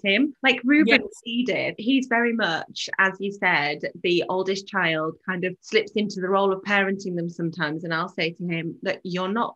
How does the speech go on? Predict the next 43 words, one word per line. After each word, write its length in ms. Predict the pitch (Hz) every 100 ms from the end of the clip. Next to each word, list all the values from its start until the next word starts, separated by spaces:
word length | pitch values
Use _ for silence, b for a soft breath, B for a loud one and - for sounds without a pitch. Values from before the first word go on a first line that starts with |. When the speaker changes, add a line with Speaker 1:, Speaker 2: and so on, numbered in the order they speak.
| _
Speaker 1:
their 160 | 214 202
dad, 480 | 208 202 160 240 285
so 80 | - -
you 220 | 185 190
can't 320 | 220 202 196
Speaker 2:
Mm. 60 | 180 -
Speaker 1:
tell 220 | 214 214 180
them 180 | 151 151
what 280 | 156 - -
to 100 | 170
do. 320 | 180 147 143
They're 80 | 170
not 240 | 180 165
gonna 160 | 160 160
respond 520 | 151 165 190 180 170
to 80 | -
that 200 | 147 -
well. 320 | 156 - - -
So 200 | 185 165 185
back 240 | - 170 -
up 160 | 196
a 60 | 175
bit." 260 | 139 139 - -
And 280 | 196 180 180
Toby, 680 | - 220 233 208 190 175 165
who 140 | 175 190
is 140 | 180
my 180 | 185 185
middle 280 | 190 170 170
child, 680 | 170 160 151 151 151 110 - 165
he's 300 | 180 208 196
also, 580 | 190 196 202 165 151
like 240 | 170 165 -
Micah 280 | 175 170 175
Remy's, 480 | 170 165 156 160 -
quite 540 | - 190 175 160 - _
laid 360 | 196 190 196 196
back, 480 | 226 311 - - - 220
quite 160 | 240
like, 140 | 226 220
Speaker 2:
Mm. 200 | 208 262
Speaker 1:
"Okay, 280 | - 208 202
just 220 | 220